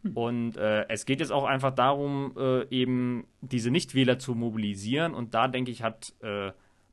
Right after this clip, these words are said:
Speaker 2: Biden schon einen Vorteil, weil der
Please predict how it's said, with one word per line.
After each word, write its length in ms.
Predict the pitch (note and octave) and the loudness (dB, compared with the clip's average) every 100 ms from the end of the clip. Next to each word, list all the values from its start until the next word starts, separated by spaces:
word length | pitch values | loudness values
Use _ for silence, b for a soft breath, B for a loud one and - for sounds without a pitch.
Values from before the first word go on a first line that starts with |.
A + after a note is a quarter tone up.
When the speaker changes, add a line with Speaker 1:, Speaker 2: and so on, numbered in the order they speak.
| - | 2
Speaker 2:
Biden 420 | G2+ C#3 D3+ D3 | 6 6 4 -4
schon 260 | C3+ - C3+ | -4 0 2
einen 160 | C3 C3 | 2 2
Vorteil, 440 | C3 B2 A#2+ A#2+ | 2 4 2 -2
weil 400 | A#2 A#2 B2+ - | 0 2 2 -2
der 540 | - B2+ A2 A2 A2 | -8 -2 0 2 0